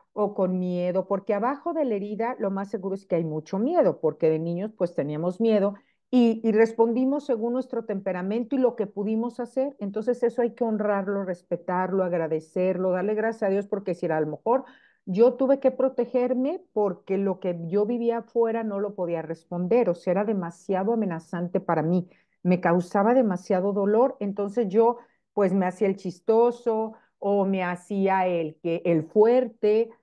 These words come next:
y entonces, o, o igual me ponía a pelear con otros,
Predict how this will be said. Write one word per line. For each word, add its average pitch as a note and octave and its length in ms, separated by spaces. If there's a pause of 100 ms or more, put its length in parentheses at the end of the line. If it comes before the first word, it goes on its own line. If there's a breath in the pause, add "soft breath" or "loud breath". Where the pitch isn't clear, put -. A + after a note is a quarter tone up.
(120)
y G3+ 180
entonces, G3+ 720 (180)
o, F#3 400
o F#3 200
igual G3 400
me G#3 120
ponía F#3 300
a F3+ 60
pelear F3+ 400
con E3+ 220
otros, G#3+ 760